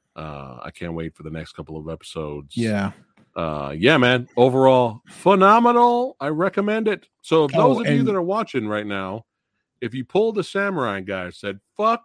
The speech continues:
Speaker 1: this," <laughs> come on back.
Speaker 2: Yep.
Speaker 1: Trust it. Trust us. Come
Speaker 2: Yep.
Speaker 1: on back.
Speaker 2: And just to
Speaker 1: It's
Speaker 2: mention
Speaker 1: even
Speaker 2: another
Speaker 1: better
Speaker 2: thing,
Speaker 1: than
Speaker 2: if it,
Speaker 1: ever now.
Speaker 2: if it was just an inhibitor, he would have just taken it on himself.
Speaker 1: Right.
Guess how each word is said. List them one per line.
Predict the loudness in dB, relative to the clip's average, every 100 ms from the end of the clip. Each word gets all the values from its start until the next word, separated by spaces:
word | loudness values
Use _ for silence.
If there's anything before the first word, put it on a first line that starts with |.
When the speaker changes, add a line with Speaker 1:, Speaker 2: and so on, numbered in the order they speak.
| -6
Speaker 1:
this," | -2 -2 -4 -12 -6 -4 -4 -2 0 0
<laughs> | _ _ _ _ _
come | -8 -6
on | -6
back. | -6 -10 _ _ _ _ _ _ _ _ _ _ -6
Speaker 2:
Yep. | -4 -4
Speaker 1:
Trust | -8 -14
it. | -20 -16
Trust | -14 -14 -18
us. | -20 -20 _ _ _ _ _ -6
Come | -2
Speaker 2:
Yep. | -2
Speaker 1:
on | -4
back. | -12 -16 _
Speaker 2:
And | 0 2
just | 2
to | 2
Speaker 1:
It's |
Speaker 2:
mention | 2 4
Speaker 1:
even | 4
Speaker 2:
another | 4 2
Speaker 1:
better | 2
Speaker 2:
thing, | 0 0
Speaker 1:
than |
Speaker 2:
if |
it, | 0
Speaker 1:
ever | -4
now. | -12 -16 -20 _ _ -2
Speaker 2:
if | 2
it | 2
was | 2 0
just | -2 0
an | 0
inhibitor, | 2 0 0 0
he | 0
would | 0 0
have |
just | -2 -2
taken | -2 -2
it | 0 0
on | 0
himself. | -2 -2 -4 -4 -8 -20 _ _ _ _
Speaker 1:
Right. | -4 -4 -4